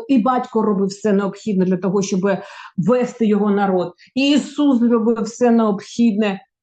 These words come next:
щоб з-, відкрити нам ці двері в це небеса. І зараз Дух Святий, як цей теж проповідник, е, він казав, що задав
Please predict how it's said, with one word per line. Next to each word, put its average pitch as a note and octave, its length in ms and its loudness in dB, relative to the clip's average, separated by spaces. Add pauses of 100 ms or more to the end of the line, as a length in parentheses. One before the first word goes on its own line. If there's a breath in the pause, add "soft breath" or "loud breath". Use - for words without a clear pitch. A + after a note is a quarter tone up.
щоб A3+ 420 -2 (180)
з-, - 260 -4
відкрити A#3+ 380 0
нам A3+ 260 2
ці A3+ 140 -2 (160)
двері B3 340 2
в G#3 280 -2
це A3 200 -2
небеса. A3 540 0 (340 loud breath)
І A3 80 4
зараз D4+ 320 4
Дух C4+ 220 0
Святий, D4 640 0
як A3 220 0
цей B3+ 140 0
теж A#3 300 -2
проповідник, B3 720 0
е, F#3 720 2
він G#3 200 2
казав, A3+ 440 0
що F#3+ 460 -2
задав G3 500 -2